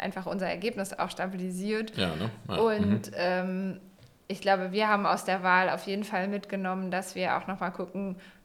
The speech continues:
Speaker 1: müssen, wie wir auch in den Außenbezirken eigentlich auftreten, wie wir da auch in den Dialog mit Menschen noch mehr kommen, weil das war ja schon auch sehr deutlich, wie sich diese Stadt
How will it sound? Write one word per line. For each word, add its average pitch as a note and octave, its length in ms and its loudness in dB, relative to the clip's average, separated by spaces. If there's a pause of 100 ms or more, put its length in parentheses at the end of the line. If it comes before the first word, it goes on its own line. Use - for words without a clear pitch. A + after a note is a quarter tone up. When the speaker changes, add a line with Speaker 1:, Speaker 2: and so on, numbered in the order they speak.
Speaker 1:
müssen, G#3 440 0
wie G3+ 120 -4
wir F#3+ 220 2
auch G3 120 -2
in G3 140 -4
den F3 160 -2
Außenbezirken A3+ 800 2
eigentlich G3 320 -2
auftreten, G3+ 520 0
wie F#3 120 -2
wir F#3 100 0
da F#3+ 280 6
auch G3 100 0
in F#3+ 160 -4
den G3 160 -2
Dialog F#3 400 -2
mit F3 160 -8
Menschen F3+ 320 -4
noch F3+ 140 -4
mehr F3+ 180 -2
kommen, A3 380 0
weil E3+ 120 2
das G3+ 200 -4
war F#3+ 80 0
ja F#3 160 0
schon G#3 240 -2
auch - 100 -2
sehr F#3+ 220 0
deutlich, F#3+ 440 0
wie F#3+ 120 -6
sich F#3+ 240 -8
diese G3 240 -8
Stadt - 400 0